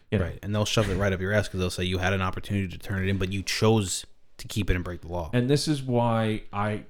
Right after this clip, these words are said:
Speaker 1: that's, that's obviously <laughs> something I take issue with. But the,
Speaker 2: Well, I
Speaker 1: it,
Speaker 2: think
Speaker 1: it
Speaker 2: everybody,
Speaker 1: starts
Speaker 2: I, I think everybody, wa-, and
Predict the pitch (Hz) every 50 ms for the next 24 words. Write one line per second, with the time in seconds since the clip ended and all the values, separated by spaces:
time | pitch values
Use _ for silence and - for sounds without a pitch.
0 | - - 110 104 - - - - - 123 123 - 143 143 139 143 135 - - 135
1 | - - 160 143 - 147 151 135 - - - 175 - - - 190 175 - - 175
2 | 127 131 135 - - - - 214 247 247 233 190 - - 156 - - - 165 143
3 | - - - - - 165 - - 120 127 147 135 - - - - - 92 92 98
4 | - - - 135 170 - 101 - 156 156 - 180 - - 117 123 131 135 151 147
5 | 139 120 110 107 - - - - 117 113 110 110 104